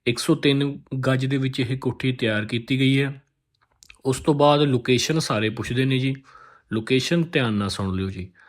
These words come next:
ਆਪਾਂ ਜ਼ਿਆਦਾਤਰ ਲੁਧਿਆਣਾ ਦੇ ਵਿੱਚ ਕੋਠੀਆਂ ਦਿਖਾਉਂਦੇ ਹਾਂ, ਬਾਕੀ ਕਿਸੇ ਹੋਰ ਜ਼ਿਲ੍ਹੇ ਵਿੱਚ, ਪੰਜਾਬ ਦੇ ਕਿਸੇ ਹੋਰ ਜ਼ਿਲ੍ਹੇ ਵਿੱਚ ਵੀ ਕੋਠੀ ਆ ਜਾਵੇ, ਉਹ ਵੀ ਦਿਖਾਉਂਦੇ ਹਾਂ। But ਆਪਾਂ ਤਰਜੀਹ ਲੁਧਿਆਣਾ ਦੇ ਵਿੱਚ ਕਰਦੇ ਹਾਂ। ਲੁਧਿਆਣਾ ਦੇ ਵਿੱਚ ਆਪਣਾ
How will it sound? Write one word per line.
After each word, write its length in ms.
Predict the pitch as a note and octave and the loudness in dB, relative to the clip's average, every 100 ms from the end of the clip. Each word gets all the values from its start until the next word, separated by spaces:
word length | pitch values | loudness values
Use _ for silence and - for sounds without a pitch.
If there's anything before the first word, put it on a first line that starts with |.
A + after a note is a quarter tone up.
| - _ - | -20 _ -8
ਆਪਾਂ 300 | A2+ - B2 | -6 -2 -2
ਜ਼ਿਆਦਾਤਰ 540 | A#2+ A2+ A#2 A#2 B2+ | 0 0 0 0 0
ਲੁਧਿਆਣਾ 500 | A#2+ B2+ B2+ A#2+ G#2 | 2 2 4 4 2
ਦੇ 80 | G#2 | 0
ਵਿੱਚ 200 | G#2+ A2+ | -2 -6
ਕੋਠੀਆਂ 400 | B2 A2+ - B2+ | -4 -4 -2 -2
ਦਿਖਾਉਂਦੇ 480 | B2 A#2 A#2+ B2+ C3 | -2 -2 0 2 2
ਹਾਂ, 140 | B2+ C3 _ _ - - | 0 -6 _ _ -20 -2
ਬਾਕੀ 280 | A#2+ A2+ B2+ | 0 0 0
ਕਿਸੇ 240 | B2+ C3 | -2 0
ਹੋਰ 320 | A#2+ A2 A#2 A2+ | 2 2 2 2
ਜ਼ਿਲ੍ਹੇ 240 | B2+ B2+ | 2 2
ਵਿੱਚ, 160 | A#2+ - | 0 -4
ਪੰਜਾਬ 460 | A#2 A#2 A2+ A2+ | -2 0 0 0
ਦੇ 100 | A#2+ | -2
ਕਿਸੇ 200 | A#2 A2 | -4 -2
ਹੋਰ 280 | G#2+ G#2+ G#2+ | -2 -2 -2
ਜ਼ਿਲ੍ਹੇ 200 | A#2+ B2 | -2 -2
ਵਿੱਚ 180 | A#2+ B2+ | -2 -4
ਵੀ 120 | B2+ | -4
ਕੋਠੀ 360 | B2+ B2 - C3+ | -2 -2 0 0
ਆ 140 | A#2+ | 0
ਜਾਵੇ, 260 | A2+ B2 C3 - - - - | -2 -4 -6 -12 -20 -20 -2
ਉਹ 100 | A#2 | 2
ਵੀ 120 | C#3 | 4
ਦਿਖਾਉਂਦੇ 460 | C#3 B2+ B2+ B2+ C3+ | 2 0 0 2 2
ਹਾਂ। 140 | C3 C3 _ _ - _ _ G#2+ C3 | 0 -4 _ _ -20 _ _ 0 0
But 140 | C3+ C3+ | 2 0
ਆਪਾਂ 240 | C3 C3 | 0 0
ਤਰਜੀਹ 400 | C3 B2 C3 C3+ | 0 0 2 2
ਲੁਧਿਆਣਾ 400 | C3+ C3+ B2 A2 | 2 2 2 2
ਦੇ 120 | G#2 | 0
ਵਿੱਚ 200 | G#2+ - | -4 -4
ਕਰਦੇ 320 | - G#2 B2 | -4 -4 -2
ਹਾਂ। 100 | A#2 | -2
ਲੁਧਿਆਣਾ 460 | A#2 A2+ B2+ A2+ A2+ | -2 0 0 2 0
ਦੇ 80 | B2 | 0
ਵਿੱਚ 240 | B2 B2 | 0 0
ਆਪਣਾ 520 | A2+ A2+ A#2+ A#2 A#2 | -4 -2 -4 -4 -6